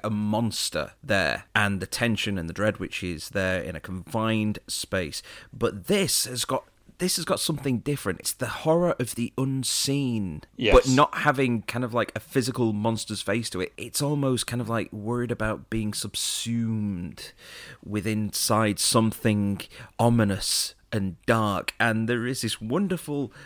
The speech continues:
Speaker 1: wonderful kind of ratcheted tension throughout the whole thing, which just plays with the sinisterness of the town and the townsfolk and the little things that are going on, like, uh, like, he walks past an alleyway and someone's, someone's getting beaten up, and then he plays through again,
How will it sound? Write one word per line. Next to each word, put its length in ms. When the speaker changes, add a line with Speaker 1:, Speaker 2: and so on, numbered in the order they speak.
Speaker 1:
wonderful 380
kind 180
of 160
ratcheted 840
tension 760
throughout 380
the 80
whole 280
thing, 420
which 300
just 220
plays 400
with 100
the 60
sinisterness 840
of 220
the 100
town 560
and 100
the 60
townsfolk 800
and 120
the 100
little 280
things 240
that 120
are 40
going 340
on, 260
like, 340
uh, 460
like, 120
he 60
walks 280
past 200
an 80
alleyway 460
and 200
someone's, 480
someone's 200
getting 200
beaten 260
up, 140
and 80
then 100
he 60
plays 320
through 120
again, 400